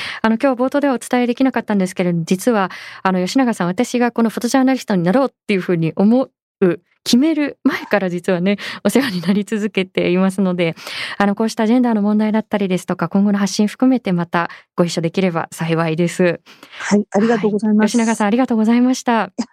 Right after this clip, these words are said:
Speaker 2: こちらこそお世話になりました。ありがとうございます。
Speaker 1: さあ、スピナーで毎週金曜日に配信しているこのアッ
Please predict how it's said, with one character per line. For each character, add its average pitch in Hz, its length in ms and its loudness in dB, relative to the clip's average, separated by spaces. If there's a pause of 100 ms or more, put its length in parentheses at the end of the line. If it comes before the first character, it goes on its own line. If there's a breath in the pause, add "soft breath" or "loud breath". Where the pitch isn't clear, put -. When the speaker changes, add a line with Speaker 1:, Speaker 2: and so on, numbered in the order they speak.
(100)
Speaker 2:
こ - 80 -2
ち 269 100 4
ら 269 80 2
こ 262 120 -2
そ 214 160 0
お 190 40 0
世 233 120 -2
話 214 60 2
に 214 40 2
な 214 60 2
り 208 80 2
ま 214 100 2
し - 120 -4
た。 196 140 2
あ 180 60 -2
り 196 80 -2
が 196 80 2
と 190 120 -2
う - 20 -2
ご 185 60 -2
ざ 196 120 -2
い 190 60 0
ま 190 240 2
す。 - 320 -12 (240)
Speaker 1:
さ 269 120 2
あ、 254 60 0
ス - 80 -16
ピ 339 100 2
ナ 311 180 2
ー - 40 0
で 262 180 2
毎 277 200 2
週 294 140 -2
金 302 140 2
曜 311 140 2
日 294 80 2
に 262 80 2
配 240 160 0
信 226 180 0
し - 100 -4
て 226 100 0
い - 20 2
る 208 80 0
こ 214 100 0
の 185 80 4
ア 170 40 0
ッ 175 40 -4